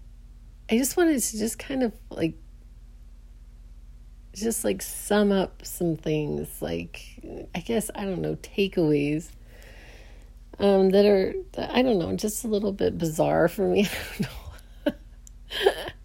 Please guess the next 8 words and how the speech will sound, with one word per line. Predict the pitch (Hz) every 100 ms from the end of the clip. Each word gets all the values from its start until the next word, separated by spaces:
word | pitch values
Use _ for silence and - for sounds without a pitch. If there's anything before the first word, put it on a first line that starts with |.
| - - 453 - - 349 285 254 226 - 226
know. | 233 214 202 -
<laughs> | - - - - - - - - - - - -
I | 285
want | 330 359
to |
preface | 349 - 180 - 170 -
this | 156 156 - -
with, | 165 160 165